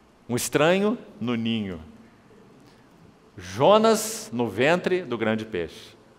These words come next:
Você sabe, quando Jonas entrou lá, o peixe é que ficou com problema, não é? Ele passou três dias ali como figura da, da morte, sepultamento do Senhor,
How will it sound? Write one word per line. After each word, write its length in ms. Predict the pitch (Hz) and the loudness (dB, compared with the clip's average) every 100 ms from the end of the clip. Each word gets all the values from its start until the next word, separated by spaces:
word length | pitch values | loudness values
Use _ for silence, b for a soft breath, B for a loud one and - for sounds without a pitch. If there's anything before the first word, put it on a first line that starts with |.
| - | -8
Você 100 | 131 | 0
sabe, 220 | 143 - | 0 0
quando 300 | - 165 160 | -2 -4 -4
Jonas 540 | 107 113 120 131 143 120 | -6 -6 0 2 2 -2
entrou 280 | 113 123 | 0 2
lá, 320 | 117 107 131 143 | 4 6 4 2
o 140 | 139 | -4
peixe 640 | - - - 120 151 170 | -4 -20 -4 2 2 0
é 20 | 180 | -6
que 60 | |
ficou 240 | - 185 175 | -2 0 0
com 120 | 185 | 2
problema, 520 | 175 165 113 98 82 - - - - - | 0 2 2 2 -4 -14 -20 -20 -14 -2
não 100 | 92 | 0
é? 160 | 143 - B B B B | 0 -4 B B B B
Ele 140 | 104 110 | -4 0
passou 320 | 120 - 123 | 0 0 0
três 320 | 131 160 135 | 2 2 4
dias 180 | 139 127 | 4 6
ali 320 | 120 127 160 | 4 2 -2
como 200 | - 120 | -2 -6
figura 600 | - 110 107 139 160 143 - - | -6 -6 -2 0 -2 -6 -14 -12
da, 200 | - 87 | -4 -2
da 100 | 92 | 0
morte, 340 | 92 98 123 131 | 0 2 0 0
sepultamento 600 | - - 110 104 107 107 | -6 -6 -4 -2 -2 -4
do 80 | 104 | -6
Senhor, 420 | 104 95 123 | -6 -2 -2